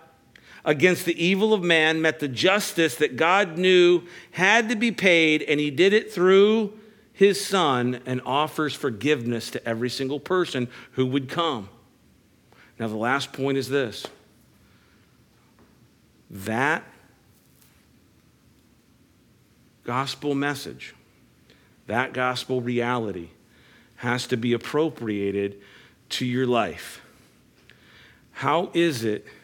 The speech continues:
that you are worthy to be like Lot, snatched out of the city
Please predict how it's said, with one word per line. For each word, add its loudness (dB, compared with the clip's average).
that -2
you 0
are 4
worthy -2
to -4
be 0
like -4
Lot, 0
snatched 0
out 2
of -8
the -6
city 0